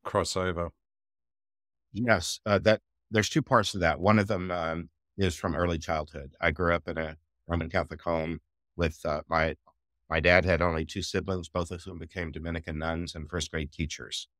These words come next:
Speaker 2: And my mom was a great woman of faith and a great, uh, teacher, not just of rules and regulations of an organized religion, but of spirit. I knew spirit communication, uh, from really early,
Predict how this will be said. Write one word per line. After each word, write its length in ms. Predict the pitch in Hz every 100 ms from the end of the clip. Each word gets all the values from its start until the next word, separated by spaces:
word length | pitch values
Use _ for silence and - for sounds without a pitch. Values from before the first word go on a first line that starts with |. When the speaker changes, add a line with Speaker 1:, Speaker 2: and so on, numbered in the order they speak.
| _ _ _ _ -
Speaker 2:
And 120 | 82
my 140 | 80
mom 300 | 78 82 92
was 160 | 90 78
a 40 |
great 380 | 78 85 85 73 _
woman 280 | 87 82 80
of 120 | 78 73
faith 280 | 82 78
and 100 | 82
a 40 | 76
great, 300 | 82 80 73 _
uh, 180 | 78 76 _ _ _ _ _ _ _
teacher, 440 | - 135 120 80 82
not 180 | 95 101
just 280 | 113 95 -
of 160 | 82
rules 280 | 95 98 92
and 120 | 95
regulations 680 | 85 82 80 85 80 98 78
of 120 | 85
an 80 | 82
organized 480 | 80 76 78 78 -
religion, 420 | 78 82 73 78
but 140 | 87 82
of 120 | 82
spirit. 480 | - 113 90 62 -
I 80 | 82
knew 240 | 87 85 -
spirit 440 | - - 92 85 -
communication, 880 | 85 82 80 - 80 78 80 82 80 _ _ _ -
uh, 120 | 80
from 440 | 78 90 76 78 69
really 280 | 87 78
early, 340 | 85 90 71